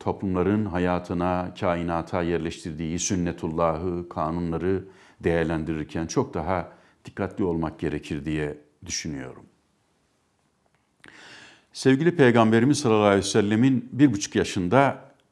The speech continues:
e, oğlu İbrahim vefat etmişti. Allah Resulü çok üzgündü, gözlerinden yaşlar akıyordu ve Medine'ye adeta büyük bir hüzün çökmüştü. Aynı gün bir de güneş tutulmuştu. Bu tarihen de sabittir.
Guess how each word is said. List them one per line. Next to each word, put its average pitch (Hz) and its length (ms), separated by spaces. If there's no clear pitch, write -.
e, 92 320
oğlu 98 320
İbrahim 92 520
vefat 82 340
etmişti. - 480
Allah 104 300
Resulü 80 320
çok 113 260
üzgündü, 110 640
gözlerinden 90 600
yaşlar 82 360
akıyordu 95 640
ve 90 260
Medine'ye 92 520
adeta 87 600
büyük 101 240
bir 113 160
hüzün 92 420
çökmüştü. - 520
Aynı 147 240
gün 113 320
bir 117 180
de 107 80
güneş 101 360
tutulmuştu. 80 640
Bu 98 80
tarihen 82 500
de 78 60
sabittir. - 680